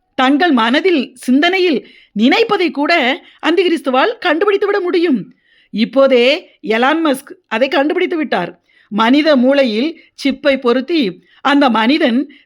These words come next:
சிந்திப்பவைகளை கம்ப்யூட்டரில் தெரிந்து கொள்ளும் அளவிற்கு, ஆம், மூளை சிப்பை கண்டுபிடித்து விட்டார்.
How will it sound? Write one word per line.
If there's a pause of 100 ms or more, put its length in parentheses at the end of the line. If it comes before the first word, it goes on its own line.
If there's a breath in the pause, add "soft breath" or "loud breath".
(120)
சிந்திப்பவைகளை
கம்ப்யூட்டரில்
தெரிந்து
கொள்ளும்
அளவிற்கு, (560 soft breath)
ஆம்,
மூளை
சிப்பை
கண்டுபிடித்து
விட்டார்.